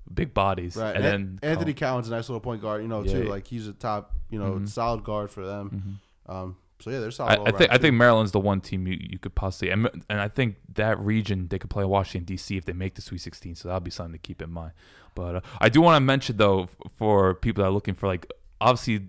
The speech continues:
Speaker 1: the big freak in this tour is Zion. But if you wanna see el-, something else in this region, seven six giant from U C F, Taco.
Speaker 2: That's right.
Speaker 1: Like, I,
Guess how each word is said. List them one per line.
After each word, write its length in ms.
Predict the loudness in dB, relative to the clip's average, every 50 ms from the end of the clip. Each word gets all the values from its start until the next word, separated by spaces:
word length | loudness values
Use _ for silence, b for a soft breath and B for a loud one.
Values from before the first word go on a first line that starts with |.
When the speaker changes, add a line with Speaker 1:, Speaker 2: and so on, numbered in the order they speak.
| -16 _ -8
Speaker 1:
the 100 | -8 -2
big 180 | -2 -2 -2 -2
freak 320 | -2 0 0 0 0 0
in 60 | -2
this 140 | -2 -2 -4
tour 480 | -2 0 0 0 0 -2 -4 -4 -4 -6 -8 -10 _
is 140 | -8 -8 -4
Zion. 420 | 0 2 4 4 4 2 -2 -4 -4
But 80 | -4 -4
if 100 | -4 0
you 60 | 4
wanna 200 | 6 8 8 6
see 180 | 4 2 2 4
el-, 160 | 4 4 4
something 180 | 4 2 6 8
else 180 | 8 6 6 4
in 60 | -2
this 60 | -2
region, 400 | 0 0 0 0 0 -2 -4 -6 b b b b b b b b b b b _ -20 _ _ _ _ -20 _ _
seven 360 | -10 0 4 4 6 6 6
six 320 | 2 6 4 4 4 4 -2
giant 400 | -4 4 6 8 8 10 8 6 6
from 140 | 4 4
U 120 | 4 4 4
C 240 | 4 2 2 6 6
F, 400 | 8 6 6 4 0 -14 -20 -20 _ _ _ _ _ _ _ -16 -2 6
Taco. 520 | 10 10 12 10 10 8 6 6 8 6
Speaker 2:
That's 0 |
right. 320 | 6 4 2 0 -2 -4 -6 B B -14 B -4
Speaker 1:
Like, 260 | 4 6 8 8 8
I, 240 | 8 4 4 2 0